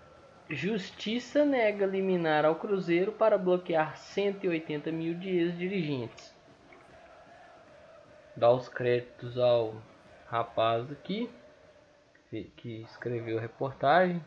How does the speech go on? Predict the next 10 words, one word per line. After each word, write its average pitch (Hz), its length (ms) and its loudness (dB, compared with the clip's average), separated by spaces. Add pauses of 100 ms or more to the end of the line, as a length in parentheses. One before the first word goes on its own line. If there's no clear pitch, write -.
(140)
Eu 120 60 -8
espero 117 340 -2
que - 100 -18
tenha 117 100 -4
o 113 60 -4
nome 113 220 -6
do 117 60 -10
repórter. 131 680 -8 (1400)
Vamos 113 440 0
lá 196 720 4